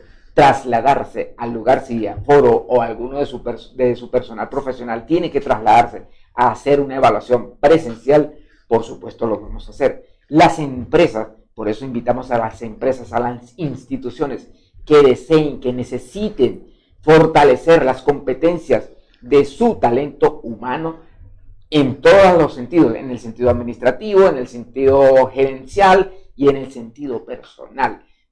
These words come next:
Eh, como por ejemplo el caso de el manejo del estrés laboral. Existe el, el estrés. El problema es si nosotros nos dejamos manejar por el estrés o vamos a tener las competencias y las habilidades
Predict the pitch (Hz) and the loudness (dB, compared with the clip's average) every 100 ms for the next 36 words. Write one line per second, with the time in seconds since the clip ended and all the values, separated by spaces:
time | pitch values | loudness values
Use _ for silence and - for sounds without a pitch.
0 | _ _ _ 98 - _ _ - - 131 | _ _ _ -20 -20 _ _ -20 -20 -20
1 | - - 160 151 160 131 131 156 147 143 | -8 0 2 4 4 2 2 2 2 0
2 | 139 147 135 120 - - 143 135 127 127 | 0 0 0 0 -4 -6 -4 -4 -10 -12
3 | 127 120 139 - 131 110 - - - 143 | -12 -10 -8 -4 -4 -4 -8 -18 -14 -12
4 | 135 - 120 110 127 131 - _ _ _ | -12 -8 -4 -2 -2 -2 -4 _ _ _
5 | _ - 123 - 240 - 165 107 117 135 | _ -14 -12 -6 -4 0 0 0 -6 -4
6 | 127 - 127 - - _ _ _ - - | -6 0 0 0 -6 _ _ _ -20 -10
7 | 123 127 131 170 180 196 196 214 - - | -8 -2 2 4 4 0 0 -4 -10 -20
8 | - - - 123 120 110 147 160 147 113 | -20 -20 -18 -12 -10 -8 -8 -8 -10 -10
9 | 104 127 139 117 101 - 135 143 143 147 | -8 -8 -8 -14 -12 -6 -4 -4 -6 -6
10 | 147 151 - - _ _ 139 117 120 160 | -6 -8 -8 -20 _ _ -2 2 2 2
11 | 156 120 123 123 127 185 160 131 - 131 | -4 -12 -10 -8 -2 0 2 2 0 -6
12 | 120 117 - 175 147 170 165 143 135 104 | -4 -6 -2 -2 0 0 -2 -4 -4 -4
13 | - 135 127 120 127 156 151 | 0 0 0 0 2 2 0